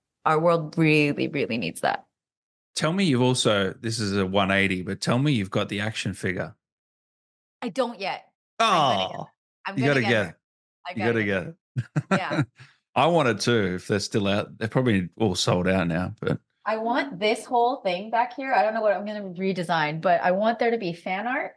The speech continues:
Speaker 1: and I want there to be, uh, some kind of thing. 'Cause I have the wig. I have, my friend made the wig for the cosplay and the back of it is just crazy. I don't know if I even shared that on Twitter,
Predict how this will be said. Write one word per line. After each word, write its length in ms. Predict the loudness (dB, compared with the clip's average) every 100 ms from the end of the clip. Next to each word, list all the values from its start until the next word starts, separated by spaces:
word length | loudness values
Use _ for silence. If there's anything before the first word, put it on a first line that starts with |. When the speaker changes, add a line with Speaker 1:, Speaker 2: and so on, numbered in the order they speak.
| _ -20 -8
Speaker 1:
and 120 | 0
I 60 | 0
want 240 | 0 -2
there 140 | 0 0
to 100 | 0
be, 560 | -2 0 0 -2 -6 _ _ _ _ _ _ 0
uh, 600 | 2 4 2 0 -4 -8 -18 -2
some 240 | -2 0
kind 200 | 0 0
of 100 | -2 -8 -18 -20 -10
thing. 280 | -4 -4 -4
'Cause 140 | -2 0
I 100 | 2
have 340 | 2 0 2
the 100 | -2
wig. 400 | 2 2 2 2
I 80 | 0
have, 320 | 2 0 2
my 140 | -2 -4
friend 360 | 0 2 2
made 320 | -2 -4 -4
the 120 | -6 -4
wig 260 | -4 -4
for 100 | -6
the 100 | -6
cosplay 640 | -2 2 2 0 -2 -2 -4 _ -20 _
and 140 | -6 -4
the 60 |
back 360 | -2 2 2 2
of 120 | -2
it 160 | 0 -2
is 220 | -2 -6
just 240 | -10 -10 -14
crazy. 680 | -4 -2 -2 -4 -10 -8
I 120 | -6 -6
don't 100 | -4
know 80 |
if 100 | -4
I 100 | -4
even 160 | -6 -8
shared 260 | -8 -8 -4
that 140 | -4
on 140 | -6 -10
Twitter, 420 | -10 -10 -10